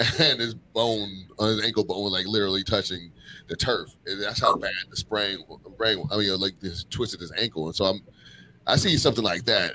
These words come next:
I mean, I'm not a doctor, I'm not like you. <laughs> They have training for it, but my untrained eyes say, like, "Ugh, that doesn't look good," especially when I see the swelling. So hopefully it's, like you said, it's, like, a little minor sprain, but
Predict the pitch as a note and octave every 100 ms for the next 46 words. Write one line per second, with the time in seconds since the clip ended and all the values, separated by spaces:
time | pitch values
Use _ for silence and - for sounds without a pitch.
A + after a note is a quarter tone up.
0 | - F#2+ F#2 G2+ C3 B2 G2 A2 G#2 G#2
1 | G2+ G2+ G2+ G2 - G#2+ F#2 - - -
2 | - E3 E3+ E3 D3 C#3 C#3 - - -
3 | B2 A#2 C#3 C3 A#2 A2 G#2 - G#2 G#2+
4 | A2 A2+ B2 A#2+ B2+ A#2 A2 A2 G2+ G2+
5 | G#2+ G#2 F#2+ A2 B2 A#2+ A#2 A2+ A2+ A2
6 | A2 _ - - - - - A2+ A#2 A2
7 | A2 G#2 G#2 G#2 F#2 - - A2 G#2+ G2+
8 | F#2 G2+ F2+ A#2 F#2 E2+ E2+ F2+ F#2+ C#3+
9 | E3 E3 D#3+ D3+ C#3 A#2 A#2 A2 A2+ G#2+
10 | G#2+ G2 F#2 F#2 F#2+ G#2 F#2+ F#2 F#2 F#2
11 | G2 F#2+ F2+ E2+ E2